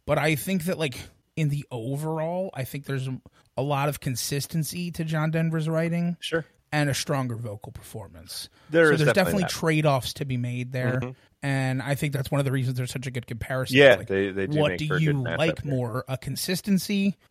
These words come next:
Speaker 1: or some peaks and valleys? 'Cause there, I mean,
Speaker 2: Yeah.
Speaker 1: I Love My Dog, you can't say is a well-written song voc-,
Speaker 2: No, but it's just
Speaker 1: lyrically.
Speaker 2: fun.
Speaker 1: It's fun. So I think there's highs and lows. Um,
Speaker 2: Mm-hmm.
Speaker 1: as far as that goes,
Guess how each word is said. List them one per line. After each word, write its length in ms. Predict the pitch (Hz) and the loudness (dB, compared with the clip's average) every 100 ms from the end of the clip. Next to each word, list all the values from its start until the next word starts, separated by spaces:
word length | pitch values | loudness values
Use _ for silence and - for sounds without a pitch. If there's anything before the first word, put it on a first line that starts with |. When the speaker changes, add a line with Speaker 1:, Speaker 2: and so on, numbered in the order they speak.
| - | -4
Speaker 1:
or 200 | 156 156 | -2 0
some 220 | - 147 | -2 -4
peaks 300 | - 160 - | -4 -4 -4
and 100 | 143 | 2
valleys? 340 | 151 143 120 110 | 2 2 -2 -6
'Cause 220 | 156 131 | -4 0
there, 220 | 143 143 | -2 0
I 40 | |
mean, 160 | - 110 | 2 6
Speaker 2:
Yeah. 260 | 101 80 80 _ _ - | 6 4 -4 _ _ 2
Speaker 1:
I 120 | 190 | 4
Love 220 | 190 160 | 4 4
My 120 | 165 | 2
Dog, 460 | 151 180 160 143 - | 2 2 2 0 -8
you 160 | 147 147 | -6 -4
can't 320 | - 156 - | -2 -4 -4
say 240 | - 156 143 | -4 0 0
is 160 | 139 | -2
a 100 | 131 | -4
well-written 800 | 123 131 135 127 160 175 143 135 | -4 -2 0 0 0 -2 -6 -8
song 500 | - 143 139 131 123 | -6 -4 -4 -4 -2
voc-, 220 | 139 139 - | -2 -2 2
Speaker 2:
No, 200 | 175 170 | 10 10
but 120 | 143 | 10
it's 120 | 127 - | 6 2
just 220 | 117 - | -4 0
Speaker 1:
lyrically. 200 | 113 76 | 0 0
Speaker 2:
fun. 40 | - _ - | -14 _ -4
Speaker 1:
It's 180 | 196 - | -4 2
fun. 360 | 302 - 98 - _ _ | 2 0 -6 -20 _ _
So 160 | - 233 | -6 0
I 80 | 226 | 0
think 220 | 208 185 | 0 -2
there's 420 | 180 165 139 - _ _ - | 0 0 -2 -8 _ _ -4
highs 360 | 175 156 151 | 2 2 4
and 100 | 143 139 | 2 2
lows. 400 | 123 120 120 - 127 - | 0 -2 -6 -8 -14 -8
Um, 280 | 127 120 113 _ - | -6 -6 -8 _ -12
Speaker 2:
Mm-hmm. 180 | 117 123 - _ _ | -10 -10 -14 _ _
Speaker 1:
as 140 | 175 - | -2 0
far 140 | 175 | 2
as 100 | 156 | 2
that 100 | 151 | -2
goes, 300 | 160 131 | -4 -4